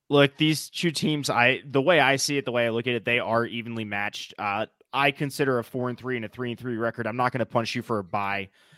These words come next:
Uh, so yeah, they're about equal on the records for me. Uh, where this comes down to the differentiator is when I get stuck like this, evenly matched teams,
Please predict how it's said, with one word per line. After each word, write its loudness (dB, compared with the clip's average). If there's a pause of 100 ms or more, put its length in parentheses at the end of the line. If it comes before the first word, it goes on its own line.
(160)
Uh, 0 (160)
so 0 (240)
yeah, 2
they're 2
about 4
equal -6
on -4
the -8
records -10
for -10
me. -6 (300)
Uh, 6
where 8
this 2
comes 0
down 4
to -2
the -4
differentiator -4
is -6
when -8
I 0
get -4
stuck -2
like -2
this, -2
evenly -8
matched -2
teams, -2